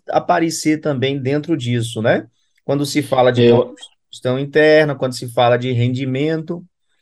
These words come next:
Speaker 1: fique à vontade.
Speaker 2: Beleza.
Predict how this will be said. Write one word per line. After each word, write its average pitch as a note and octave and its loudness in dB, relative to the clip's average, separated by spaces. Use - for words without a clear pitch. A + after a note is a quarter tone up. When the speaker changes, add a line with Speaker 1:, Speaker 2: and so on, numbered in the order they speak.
Speaker 1:
fique D3 0
à E3+ 8
vontade. E3 2
Speaker 2:
Beleza. G#2+ -4